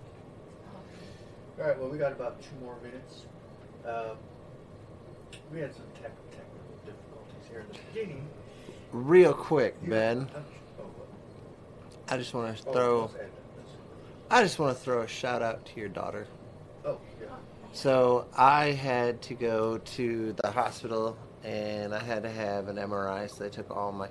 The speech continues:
Speaker 3: earrings out.
Speaker 2: Yeah.
Speaker 3: And Adriana actually took her own jewelry and helped me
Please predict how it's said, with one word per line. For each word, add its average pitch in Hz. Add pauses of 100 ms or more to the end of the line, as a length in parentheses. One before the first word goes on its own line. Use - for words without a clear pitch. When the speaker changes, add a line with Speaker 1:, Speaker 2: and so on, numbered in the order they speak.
Speaker 3:
earrings 104
out. 95 (500)
Speaker 2:
Yeah. 101
Speaker 3:
And 110
Adriana 117 (600)
actually 123
took 123
her 110
own 123
jewelry 113
and 107
helped 113
me 107